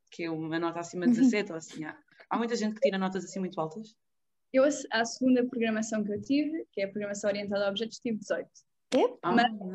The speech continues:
Speaker 1: nice.
Speaker 3: mas eu tive sorte no teste, por acaso saiu exatamente aquilo que eu tinha, que eu estava confiante e, portanto,
Speaker 1: Ok.
Speaker 3: tive essa sorte. E tive também A no projeto, portanto, podia ter até,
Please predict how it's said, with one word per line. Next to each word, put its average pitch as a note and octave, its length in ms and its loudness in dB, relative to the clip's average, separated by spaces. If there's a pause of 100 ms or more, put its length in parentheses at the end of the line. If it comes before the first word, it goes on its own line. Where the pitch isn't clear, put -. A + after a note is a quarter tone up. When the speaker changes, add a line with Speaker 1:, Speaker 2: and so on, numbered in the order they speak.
(140)
Speaker 1:
nice. E3 280 -2
Speaker 3:
mas D#4+ 520 8 (460)
eu A#3+ 120 6
tive C#4 180 2
sorte C#4 400 4
no C4 160 8
teste, C#4 320 6
por C4 100 4
acaso B3+ 260 4
saiu B3+ 200 4
exatamente B3 520 -2
aquilo A#3 240 0
que A#3+ 100 -2
eu A#3 140 4
tinha, A3 420 -2
que G#3+ 80 -4
eu A#3 60 2
estava G3 480 -2 (120)
confiante B3 600 -2 (240)
e, A3 100 -2
portanto, A#3+ 380 -4
Speaker 1:
Ok. D3+ 140 -8 (280)
Speaker 3:
tive - 180 -12
essa - 180 -8
sorte. F3 300 -6 (380)
E A3 100 -6
tive G#3 200 -2
também A3 520 0
A G#3 120 -2
no G#3 120 -2
projeto, A3 440 -4
portanto, G#3 260 -6
podia G3+ 260 0
ter G#3 180 -2
até, F#3+ 680 -4